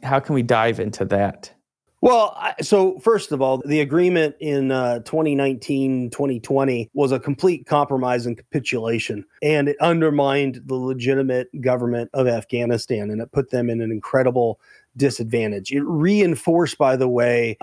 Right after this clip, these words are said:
Speaker 2: an Afghan narrative, which is the U S has deserted us six times over the last hundred years. It, it re-, it reinforced that. And I, and the sixth time, I believe I'm counting,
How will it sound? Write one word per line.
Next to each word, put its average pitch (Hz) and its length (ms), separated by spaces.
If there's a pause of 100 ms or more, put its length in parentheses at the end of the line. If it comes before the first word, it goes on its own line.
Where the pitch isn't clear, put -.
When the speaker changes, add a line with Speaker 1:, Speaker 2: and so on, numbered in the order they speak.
Speaker 2:
an 135 240
Afghan 156 560
narrative, 117 560
which 123 240
is 117 240
the 113 100
U 139 300
S 139 160
has 117 240
deserted 127 560
us 120 160
six - 280
times 135 400
over 113 140
the 113 60
last 117 260
hundred 135 320
years. 113 380 (240)
It, 117 200
it 127 200
re-, 123 260
it 120 160
reinforced 120 640
that. - 180
And 117 120
I, 117 120
and 131 140
the 117 80
sixth - 560
time, 123 260
I 117 100
believe 120 300
I'm 110 120
counting, 117 400